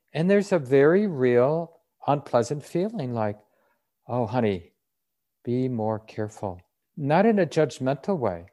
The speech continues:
but in a really useful way. We don't talk about that as much as we should, this,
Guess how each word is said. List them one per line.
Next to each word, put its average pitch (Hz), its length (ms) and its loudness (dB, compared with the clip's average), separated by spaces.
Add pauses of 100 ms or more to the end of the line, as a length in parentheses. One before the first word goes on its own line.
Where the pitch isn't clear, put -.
(120)
but 143 120 -2
in 143 120 2
a 139 80 0
really 147 360 0
useful 131 640 -2
way. 123 460 -2 (2000)
We 196 100 -2
don't 262 160 -6
talk 196 280 2
about 160 300 2
that 131 320 2
as 127 240 -2
much 143 240 2
as 127 160 -6
we 120 120 0
should, 117 400 0
this, 113 320 -2